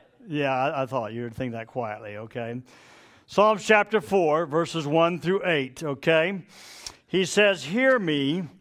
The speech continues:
when I call, O God of my righteousness. Thou hast enlarged me when I was in distress. Have mercy upon me and hear my prayer." "O ye sons of men, how long will you turn my glory into shame? How long will you love vanity and seek after leasing?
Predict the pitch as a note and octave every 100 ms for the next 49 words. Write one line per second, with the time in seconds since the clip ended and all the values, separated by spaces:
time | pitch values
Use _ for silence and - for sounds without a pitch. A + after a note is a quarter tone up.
0 | _ _ _ _ _ _ - D3+ E3+ E3+
1 | F3 E3+ E3 A2+ F#2 - _ _ _ _
2 | _ _ _ _ - E3+ C#3 E3 F#3 G3+
3 | E3+ F3 E3+ D3 C3 - A#2+ - A#2+ A2+
4 | - - _ _ _ _ _ C#3+ D3+ E3+
5 | C3 D3 C#3+ D#3+ F#3 E3 E3 F#3 F3 D#3+
6 | D#3 D3+ B2+ C#3+ B2+ - E3 F#3 F3+ D3
7 | C3 C3+ D#3 - D#3 C#3 D3 D3+ E3+ E3
8 | D3 C#3 D#3 D3 D#3 - F3+ C3+ C#3+ C#3+
9 | _ _ _ - _ _ _ - E3 G3+
10 | A3 E3 G3+ F3 F3+ F#3 D#3 C3+ F3 A3+
11 | A#3+ G3+ F3 E3+ F3+ F3+ E3 D3 D3 D#3+
12 | D#3 D3 C#3 - D#3 C3+ B2+ D3+ D3+ D#3+
13 | E3 D3+ C#3+ C#3+ C#3+ B2 C#3 C3 A#2+ A#2+
14 | B2 - F3 E3 C#3+ C3 C#3+ C3 B2 -
15 | A#2